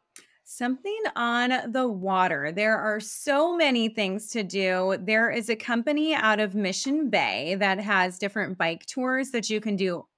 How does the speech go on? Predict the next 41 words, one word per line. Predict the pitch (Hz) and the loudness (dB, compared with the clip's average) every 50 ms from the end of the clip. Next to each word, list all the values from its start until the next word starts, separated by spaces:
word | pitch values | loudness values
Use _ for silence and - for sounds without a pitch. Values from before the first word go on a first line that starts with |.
| _ | _
on | - 185 175 165 165 | -2 -2 0 -2 -2
the | 165 143 | -4 -6
water. | - 69 65 - - - - 214 | -6 -6 -6 -6 -6 -6 -8 -8
So | - - 226 220 208 202 | -6 0 2 2 4 4
when | 202 208 202 | 2 2 2
I'm | 202 202 208 214 220 226 220 | 2 2 2 2 2 0 0
talking | - 254 233 226 220 247 240 | 0 0 0 0 0 0 0
about | 240 233 226 214 214 | 2 2 2 0 0
cycling, | - - 190 180 180 214 214 214 214 | -2 -2 -2 -2 -2 -2 -2 0 0
I'm | 196 190 | 0 0
not | 190 185 185 190 - - - | 2 2 2 0 0 -2 -2
talking | - 214 202 196 214 208 | -2 -2 0 0 0 0
about | 202 202 190 185 185 - - | 2 2 4 4 2 0 -2
a | - 196 | -4 -6
path | 190 - 202 175 185 190 - | -4 -2 0 0 0 0 0
along | 220 196 185 170 160 170 170 190 | -2 -2 -2 -2 -2 -2 -2 -2
the | 214 247 | -2 0
water, | 254 262 269 277 285 285 311 320 330 359 359 - _ - - _ _ - | 0 2 2 2 2 2 2 0 0 -2 -4 -8 _ -20 -20 _ _ 0
but | 240 220 - | 0 0 2
actually | - 185 190 202 - - - 262 240 240 233 226 | 2 0 0 0 -2 -6 -6 -4 -2 0 0 0
a | - 202 202 175 - | 0 -2 -4 -4 -2
bike, | - 175 165 175 220 311 320 - | 0 0 2 2 0 -2 -2 -4
a | 220 196 | -6 -4
hydro | - - 190 190 190 226 247 254 | -2 0 0 0 0 -2 -4 -2
bike | 240 269 262 277 277 269 | 0 0 0 0 0 0
that | - 226 190 185 | 0 -2 0 0
goes | - 214 202 202 202 208 196 - _ _ _ _ _ _ _ _ - | 0 0 2 2 0 -2 -6 -10 _ _ _ _ _ _ _ _ -2
on | 185 190 185 175 151 139 - - 220 220 - | 0 0 2 2 0 -2 -2 -6 -10 -8 -6
the | 208 185 202 165 | -4 -2 -2 -2
water. | 143 151 113 - - - - 110 - | 0 0 0 0 -2 -4 -4 -6 -6
So | 240 - - - 262 240 240 | -6 -4 0 0 2 2 2
it's | 226 - - - | 0 -2 -4 -8
so | - - - - - 294 262 262 285 339 | -12 -12 -10 -4 0 0 2 2 0 -2
fun. | - - 302 254 226 226 226 | -4 -2 -2 0 0 0 0
It's | 220 208 - - | -2 -2 -4 -4
a | 240 | -4
great | 233 196 - 226 226 240 262 - | -4 -2 0 2 2 2 2 0
way | - 214 202 208 214 214 | 0 2 2 2 2 0
to | 220 | -2
play | 214 - 240 226 208 | -4 -4 -4 -4 -4
tourist | 202 - - 226 202 202 196 202 240 339 381 - - - - - | -6 -6 -4 -2 0 2 4 4 4 4 2 -2 -6 -12 -14 -16